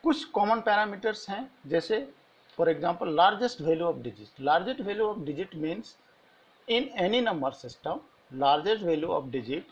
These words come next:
is one less than base, मतलब लार्जेस्ट वैल्यू किसी भी नंबर सिस्टम का उसके बेस से वन कम होगा। जैसे हमने अभी देखा कि डेसिमल नंबर है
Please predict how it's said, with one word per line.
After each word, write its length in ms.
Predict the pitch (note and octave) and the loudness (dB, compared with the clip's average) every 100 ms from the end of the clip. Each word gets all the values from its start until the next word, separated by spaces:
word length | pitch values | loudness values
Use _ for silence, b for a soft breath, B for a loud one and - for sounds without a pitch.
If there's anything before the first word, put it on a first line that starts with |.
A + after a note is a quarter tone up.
| - | -2
is 120 | D#3 | 0
one 340 | D#3 D#3 A3+ A#3+ | 2 4 6 4
less 320 | F#3+ F3+ F3 | 4 2 2
than 200 | F3+ A3 | -4 -2
base, 240 | E3+ B2 - - _ - | -2 -2 -4 -18 _ -18
मतलब 300 | - F#3 C#3 | -10 -4 0
लार्जेस्ट 420 | B2+ D3 G#3 E3 | 2 0 -4 -2
वैल्यू 180 | D#3+ F#3+ | -2 -4
किसी 340 | - D3+ A3+ | -8 -8 -4
भी 80 | A#3 | -2
नंबर 280 | F#3 C#3+ C3+ | -4 -4 -8
सिस्टम 420 | - - C#3 B2 | -10 -14 -10 -10
का 340 | - D#3 - - b b b - | -4 -4 -4 -12 b b b -4
उसके 280 | F3+ - G#3+ | -2 0 0
बेस 380 | D3 F3 - | 0 -2 -2
से 80 | B3 | -2
वन 220 | A3+ G#3 | -2 -2
कम 220 | G#3+ A#3+ G#3 | 0 0 0
होगा। 280 | C#3 A2+ | -2 -2
जैसे 280 | A#2 F3 - | -2 -4 0
हमने 280 | G#3+ G3 G#3 | 0 -2 -4
अभी 140 | F#3+ | -6
देखा 380 | F#3 F#3 F#3+ A#2+ | -2 -2 -2 -6
कि 180 | A#2 C3+ | -8 -2
डेसिमल 400 | C#3+ E3 G#3+ A#3 | 0 0 -2 -4
नंबर 360 | G3 E3 C3+ B2+ | -4 -4 -4 -4
है 260 | C#3 - | -6 -8